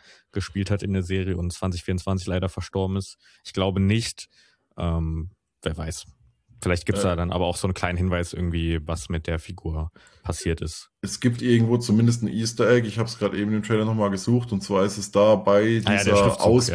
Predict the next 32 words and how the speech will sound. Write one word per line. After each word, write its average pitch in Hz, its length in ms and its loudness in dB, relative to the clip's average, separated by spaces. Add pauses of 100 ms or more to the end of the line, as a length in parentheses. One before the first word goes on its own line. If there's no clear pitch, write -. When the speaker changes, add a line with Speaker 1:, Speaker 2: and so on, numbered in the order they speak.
Speaker 1:
ja. 120 80 2
Speaker 2:
Ausbruchsszene, 110 500 0
genau, 101 320 2
der, 98 360 4 (320)
da - 100 -2
ist - 260 -4
ein, 98 340 4
äh, 92 440 2
Schriftzug 120 960 2
an 107 160 4
der 101 120 4
Tür 120 560 6 (300)
und, 101 480 2
äh, 98 240 4 (100)
in, 98 140 4
in 92 160 -2
Aurebesh, 117 680 2
in 95 120 0
der 92 140 2
Star 95 280 4
Wars 107 280 2
Sprache. 101 480 2
Und 98 180 2
wenn 95 140 2
man 95 180 2
den 98 380 2
übersetzt, 98 680 -2
heißt 98 380 0
es, 101 340 -4
äh, 98 60 -2
Weathers 101 1120 4
und, 101 720 0